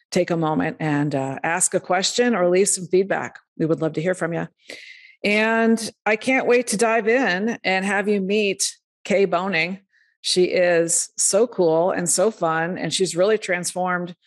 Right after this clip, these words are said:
her school and her leadership. Uh, her culture has absolutely transformed. She tells that story.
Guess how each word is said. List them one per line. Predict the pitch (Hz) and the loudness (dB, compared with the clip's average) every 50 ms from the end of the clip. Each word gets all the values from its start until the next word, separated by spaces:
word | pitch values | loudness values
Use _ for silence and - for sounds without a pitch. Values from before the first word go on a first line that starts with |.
| _ _ _ _ _ _ _ _ | _ _ _ _ _ _ _ _
her | - - 180 | -2 -2 0
school | 160 - - - 185 180 170 160 160 170 185 - - | 0 0 0 2 2 4 4 4 2 2 -2 -4 -4
and | - 165 165 | -6 -6 -2
her | 160 165 160 | -2 -2 0
leadership. | 160 170 170 170 160 - - 151 151 156 151 - _ _ | 0 0 0 0 -2 -2 -2 0 0 0 -2 -4 _ _
Uh, | - 151 156 160 | -8 -6 -6 -4
her | 151 160 | -4 -4
culture | - - 185 185 185 - 190 165 | -4 0 0 0 0 2 0 0
has | 156 156 143 - - - | 0 0 -4 -6 -6 -4
absolutely | 156 165 160 - - 147 147 170 185 - 170 147 | -4 -4 -2 -4 -4 0 2 2 2 2 0 -2
transformed. | - - 151 143 139 - - 160 147 147 | -2 -2 -2 -2 -2 -2 -2 -4 -4 -2
She | - 165 | -4 -4
tells | 147 - 160 160 156 - | -4 -2 -2 -2 0 0
that | 160 139 - | 0 0 0
story. | - - 156 147 143 147 147 185 214 | -2 -4 -4 -6 -2 -2 -2 -4 -4